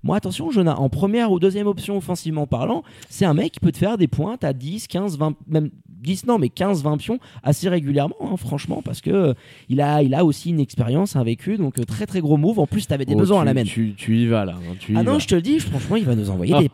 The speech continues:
Speaker 1: des
Speaker 2: <laughs>
Speaker 1: pointes à quinze, vingt pions, tu verras l'année prochaine.
Speaker 2: Régulièrement, hein, d'accord, ok,
Speaker 1: Ok, bah, tu
Speaker 2: je,
Speaker 1: verras. Ah, mais
Speaker 2: je
Speaker 1: quand t'es
Speaker 2: note,
Speaker 1: première
Speaker 2: je
Speaker 1: ou
Speaker 2: note.
Speaker 1: deuxième option,
Speaker 2: Non, mais
Speaker 1: mec,
Speaker 2: j'aime
Speaker 1: euh,
Speaker 2: bien, j-, j'aime bien le choix en tout
Speaker 1: je
Speaker 2: cas,
Speaker 1: pense,
Speaker 2: mais
Speaker 1: hein.
Speaker 2: ouais, je, je lui souhaite en tout cas, et, évidemment, mais j'aime bien le choix, pareil, et puis, euh, Jeff Dufour, qui sera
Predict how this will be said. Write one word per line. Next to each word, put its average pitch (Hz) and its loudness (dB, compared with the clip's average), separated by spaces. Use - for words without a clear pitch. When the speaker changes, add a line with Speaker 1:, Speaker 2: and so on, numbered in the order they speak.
Speaker 1:
des 123 4
Speaker 2:
<laughs> - -6
Speaker 1:
pointes 117 2
à - 2
quinze, 170 0
vingt 151 0
pions, 143 -2
tu 180 -6
verras 151 2
l'année 175 4
prochaine. 180 -2
Speaker 2:
Régulièrement, 123 0
hein, 120 -4
d'accord, 139 -2
ok, 214 4
Speaker 1:
Ok, 208 -4
bah, - -4
tu 104 -6
Speaker 2:
je, - 2
Speaker 1:
verras. - 0
Ah, - -12
mais 202 0
Speaker 2:
je - 2
Speaker 1:
quand 143 6
t'es 220 6
Speaker 2:
note, 139 6
Speaker 1:
première 226 4
Speaker 2:
je 156 6
Speaker 1:
ou 143 6
Speaker 2:
note. 147 6
Speaker 1:
deuxième 190 6
option, 151 4
Speaker 2:
Non, 165 6
mais 180 4
Speaker 1:
mec, 170 2
Speaker 2:
j'aime 180 0
Speaker 1:
euh, 170 -2
Speaker 2:
bien, 143 2
j-, 110 -8
j'aime 127 -2
bien 147 0
le 143 2
choix 147 -2
en 127 -2
tout 113 -12
Speaker 1:
je 151 -4
Speaker 2:
cas, - -4
Speaker 1:
pense, 131 2
Speaker 2:
mais - 2
Speaker 1:
hein. 110 -4
Speaker 2:
ouais, 135 -2
je, 120 4
je 110 -2
lui 113 4
souhaite - -6
en 135 -10
tout 110 -14
cas, 101 -2
et, 95 -4
évidemment, 110 -2
mais 110 0
j'aime 131 2
bien 160 4
le 165 0
choix, 135 2
pareil, 123 -2
et 131 -2
puis, - -6
euh, 113 -2
Jeff 113 -2
Dufour, 113 -2
qui - -14
sera 113 -4